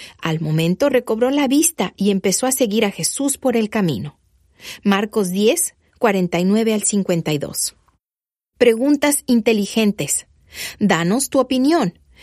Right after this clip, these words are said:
¿Está permitido pagar impuestos al César o no? Conociendo sus malas intenciones, Jesús replicó: "Hipócritas, ¿por qué me tienden trampas?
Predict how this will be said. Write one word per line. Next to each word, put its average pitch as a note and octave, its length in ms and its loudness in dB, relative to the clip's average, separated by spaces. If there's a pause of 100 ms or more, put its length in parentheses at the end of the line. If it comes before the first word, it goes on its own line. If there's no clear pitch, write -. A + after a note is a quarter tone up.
(160)
¿Está G3 300 -2
permitido A#3 640 2
pagar F3 360 0
impuestos F#3+ 640 0
al D#3 100 -4
César G3+ 400 -2
o A#3+ 80 2
no? E4 320 0 (540)
Conociendo F3+ 680 0
sus F#3 220 -2
malas B3+ 400 0
intenciones, E3+ 840 -2
Jesús E4 540 0
replicó: A3 640 -4 (340)
"Hipócritas, C4+ 1000 -4 (440)
¿por G#3+ 220 -2
qué C4 220 -4
me F4+ 140 2
tienden G#3 520 2
trampas? B3+ 640 -2